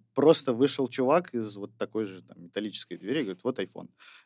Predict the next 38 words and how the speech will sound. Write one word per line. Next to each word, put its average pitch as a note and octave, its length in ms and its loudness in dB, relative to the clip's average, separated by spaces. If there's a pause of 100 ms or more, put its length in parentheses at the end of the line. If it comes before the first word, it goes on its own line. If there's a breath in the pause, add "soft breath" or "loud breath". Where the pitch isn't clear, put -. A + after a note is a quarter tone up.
И B2 60 4
я B2+ 100 8
дал G#2+ 180 2
чек, - 280 -8
и C3+ 100 -2
все, - 240 -4
и A#2+ 140 0
ушел. A2+ 320 0
И G#2 80 -4
я A2+ 100 2
думаю: G#2+ 320 -4
«Нифига A2+ 320 -2
себе, G#2 260 -6
так - 200 -12
можно, A#2 340 -4
типа, F#2 380 -14 (400 loud breath)
вот, F#2 140 -6 (120)
э, F#2 300 0
вот G#2 200 -2
красивая A#2 500 4
обертка, A#2 640 0 (320 soft breath)
э, G#2 260 2
бизнеса G#2+ 580 -4
была, G2+ 300 0
сайт, - 460 2
да, G#2+ 420 2
а G2+ 40 -4
то, B2 160 -2
что - 180 -6
происходило, A2+ 720 0 (440 loud breath)
ну, A2 380 -2
за, B2 640 4
за A2+ 200 2
этим A2 480 2 (180)
уже, F#2+ 220 -8 (640)
э, - 120 -20
как - 200 -12
его, E2 200 -14